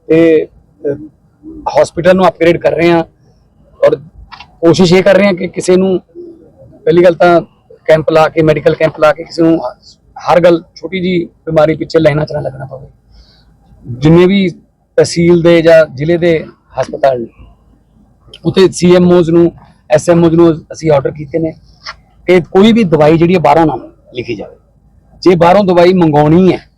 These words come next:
ਤਾਂ ਫਿਰ ਡਾਕਟਰ ਆਪ ਲੈ ਕੇ ਆਵੇ, ਕਿਉਂਕਿ ਅਸੀਂ ਨਹੀਂ ਚਾਹੁੰਦੇ ਕਿ ਉਹ ਕੋਈ ਲੁੱਟ ਹੋਵੇ ਇਸ ਤਰ੍ਹਾਂ ਦੀ।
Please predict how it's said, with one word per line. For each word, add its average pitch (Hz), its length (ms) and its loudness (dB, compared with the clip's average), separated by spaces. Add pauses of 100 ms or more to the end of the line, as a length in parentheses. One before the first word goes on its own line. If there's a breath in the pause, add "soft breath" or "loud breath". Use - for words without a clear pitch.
(800)
ਤਾਂ 165 100 2
ਫਿਰ 175 100 2
ਡਾਕਟਰ 151 280 0
ਆਪ 147 180 0
ਲੈ 131 100 0
ਕੇ - 160 -10
ਆਵੇ, - 260 -18
ਕਿਉਂਕਿ - 540 -4
ਅਸੀਂ 160 160 -2
ਨਹੀਂ 170 100 2
ਚਾਹੁੰਦੇ 165 240 2
ਕਿ 160 100 -2
ਉਹ 151 220 -4
ਕੋਈ 156 180 -2
ਲੁੱਟ 151 240 -2
ਹੋਵੇ 143 200 0
ਇਸ 135 120 -2
ਤਰ੍ਹਾਂ 135 200 -8
ਦੀ। 160 100 -8